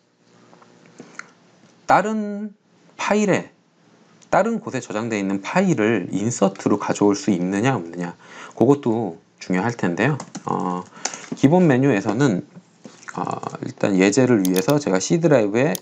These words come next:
이그젬플이라는 폴더 안에 몇 개 블록을 넣어놨어요. 요거 이제 리슨 만드는 내용까지 설명하려고 파일 구성한 거라 리스 파일이랑 슬라이드 파일이랑 같이 있는데, 어, 여기에서 틀이라는 친구를 한번 불러와 보겠습니다.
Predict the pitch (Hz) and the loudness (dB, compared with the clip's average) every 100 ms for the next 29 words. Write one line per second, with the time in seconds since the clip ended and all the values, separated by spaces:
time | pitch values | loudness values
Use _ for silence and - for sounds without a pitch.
0 | - 104 120 107 98 90 87 90 95 156 | -4 0 2 2 0 -2 -2 -2 0 2
1 | 151 139 - 90 101 147 208 - 92 - | 2 0 2 0 0 -4 -6 -4 -6 -6
2 | - 87 101 - - 92 92 147 160 98 | -4 0 0 -2 -2 0 2 2 2 2
3 | 110 92 - - - - - - - - | 2 0 -6 -12 -12 -16 -14 -16 -18 -2
4 | 117 135 113 107 107 156 143 110 98 95 | 2 4 2 0 -2 0 0 0 -2 -2
5 | 90 85 90 95 90 85 - 110 107 - | -4 -4 -4 -4 -6 -4 -2 -2 -4 -8
6 | 131 113 143 151 92 101 - - 135 101 | -6 -6 -4 -2 -2 -4 -2 -2 -2 -2
7 | 98 90 90 117 127 - - - - - | -2 -4 -4 -4 -4 -8 -18 -16 -18 -14
8 | - 92 - - 98 - 110 156 156 - | -6 -6 -6 -2 0 0 -2 -2 -4 -6
9 | 127 101 - 92 - 87 92 - 98 85 | -6 -6 -4 -4 -4 -8 -6 -2 -2 -2
10 | 92 113 - - - - - - - 87 | -2 -4 -6 -20 -20 -20 -20 -6 -2 0
11 | 85 107 139 135 165 160 - 226 202 135 | 2 4 4 4 2 0 0 2 2 2
12 | 110 - 175 117 110 113 - 135 - 95 | -2 -4 -4 -4 -4 -4 -4 -4 0 2
13 | 98 123 - 98 - 90 - | 4 0 -6 -10 -10 -14 -12